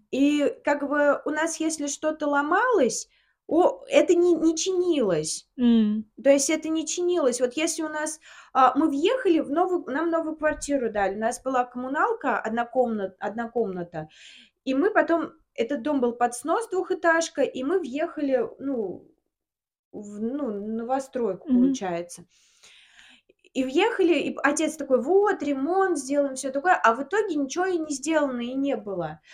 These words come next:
Speaker 1: Более того, что там было, всё начало отваливаться. Ну, не знаю, краска вот на кухне, она уже начала отваливаться, а никто ничего не делал.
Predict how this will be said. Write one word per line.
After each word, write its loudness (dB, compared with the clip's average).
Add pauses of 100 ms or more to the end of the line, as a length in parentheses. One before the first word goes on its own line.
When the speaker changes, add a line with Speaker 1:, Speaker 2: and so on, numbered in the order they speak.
(140)
Speaker 1:
Более 2
того, 0
что -6
там -2
было, 4
всё -4
начало 0
отваливаться. -2
Ну, -4
не -2
знаю, -4
краска -2
вот -4
на -2
кухне, -4
она 2
уже -2
начала -2
отваливаться, -2
а -2
никто -2
ничего 0
не -6
делал. 0